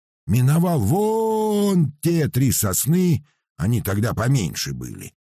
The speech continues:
и прямо на этом месте встречаю кузнеца.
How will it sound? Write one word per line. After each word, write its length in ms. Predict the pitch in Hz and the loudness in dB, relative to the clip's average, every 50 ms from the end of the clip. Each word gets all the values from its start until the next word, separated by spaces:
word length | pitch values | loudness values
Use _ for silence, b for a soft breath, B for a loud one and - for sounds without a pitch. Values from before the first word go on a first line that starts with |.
| _ _ _ - | _ _ _ -2
и 240 | - - 170 175 | 0 0 0 0
прямо 540 | - - 214 - 123 131 135 131 127 127 117 | -2 -2 -2 -2 -2 -2 -2 0 0 0 0
на 160 | 113 107 110 | 0 -2 -2
этом 260 | 113 110 - 104 98 92 | -2 -4 -4 -4 -2 -2
месте 800 | 87 85 85 90 113 143 165 175 - - - - 170 170 151 | 0 0 0 0 0 0 0 0 0 -2 -2 -2 0 0 0
встречаю 760 | - - - 98 95 87 - - 95 101 123 127 113 110 101 | 0 -2 -2 -4 -4 -4 -6 -6 -4 -2 -2 -2 -2 -2 -4
кузнеца. 720 | - - 87 85 71 62 73 76 71 - - 85 76 69 | -4 -6 -6 -6 -6 -6 -8 -8 -8 -8 -6 -6 -6 -8